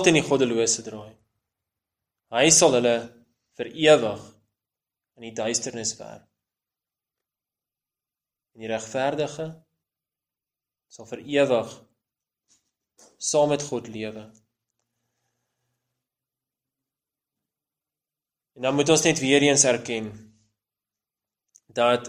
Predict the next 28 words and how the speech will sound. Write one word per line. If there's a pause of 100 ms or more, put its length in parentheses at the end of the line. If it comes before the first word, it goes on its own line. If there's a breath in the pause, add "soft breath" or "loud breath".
(160)
wanneer
ons
na (260)
goddelose
mense
kyk, (240)
ongelowige
mense
kyk, (1200)
kan
ons
nooit
hoogmoedig (100)
staan,
nooit
bo
staan
nie. (720)
Want
ons
weet,
ons
is
net
regverdig (1120)
omdat
Christus
regverdig